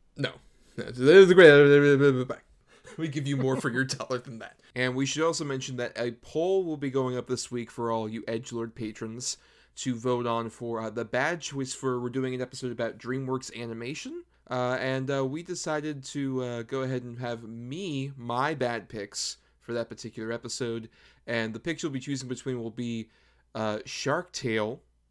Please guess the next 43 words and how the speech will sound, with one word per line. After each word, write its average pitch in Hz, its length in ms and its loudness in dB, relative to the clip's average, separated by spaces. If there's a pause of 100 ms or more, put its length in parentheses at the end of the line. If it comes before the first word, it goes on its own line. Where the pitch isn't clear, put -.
(120)
the 110 260 -8
infamous 113 540 -10
Will 113 220 -4
Smith 113 320 -10
fish 131 320 -4
movie, 113 400 -6 (340)
and 131 220 -4
Shrek 160 380 -6
the 151 120 -4
Third, 120 400 -4
the 135 60 -10
movie 330 280 -10
that 285 120 -12
I 269 120 -10
would 269 160 -8
argue 240 380 -12
kinda 180 300 -12
started 123 460 -4
the 123 60 -6
downturn 120 760 -8 (480)
of 113 340 -6
the 110 160 -4
Shrek 113 440 -6 (340)
franchise. 113 840 -8 (260)
Uh, 151 120 -6
only 156 200 -4
appropriate, 117 580 -6
given 113 240 -10
we're 107 80 -10
talking 107 360 -8
about 104 320 -10 (440)
the 107 220 -14
DreamWorks 107 380 -10
stuff 107 260 -10
around 107 260 -8
the - 60 -18
time 110 100 -12
of 101 60 -16
the - 60 -20
twentieth 110 280 -12
anniversary 101 500 -12
of 104 120 -16
Shrek 123 380 -8